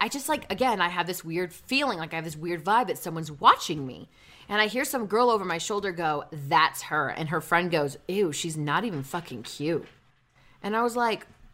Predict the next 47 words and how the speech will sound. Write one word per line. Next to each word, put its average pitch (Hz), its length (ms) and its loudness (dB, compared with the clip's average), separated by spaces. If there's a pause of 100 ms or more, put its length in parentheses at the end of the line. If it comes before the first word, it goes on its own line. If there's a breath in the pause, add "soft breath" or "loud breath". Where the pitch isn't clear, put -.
"What?" 220 320 -6
And 190 100 -6
I 175 60 -4
turned 269 320 -10
around, 190 640 -8 (480 soft breath)
and 208 100 2
it 214 120 2
was 214 160 4
this 196 180 0
chick, 392 240 0
and 220 100 0
she 202 200 0
looked 233 260 0
at 190 140 6
me, 185 180 -2
and 175 80 -4
she - 80 -6
was, 208 80 -4
like, 214 140 0
in 202 80 0
the 196 60 -4
second 214 320 -2
row, 226 140 6
but 190 140 -2
the 185 60 -6
security 226 360 -4
guard 190 220 4
was 165 140 -4
like, 160 220 4 (340 soft breath)
"Uh, 208 160 8
ladies, 196 320 2
you 196 40 -4
need 185 120 -2
to - 20 -4
go 180 80 2
back 165 180 4
to - 60 -10
your 156 60 -6
seat." 165 200 -4
Like, 151 180 -6
they 165 100 -2
snuck 160 360 -4
up 156 140 -2
to 196 80 -8
the 196 60 -8
second 220 260 -8
row. 240 320 -2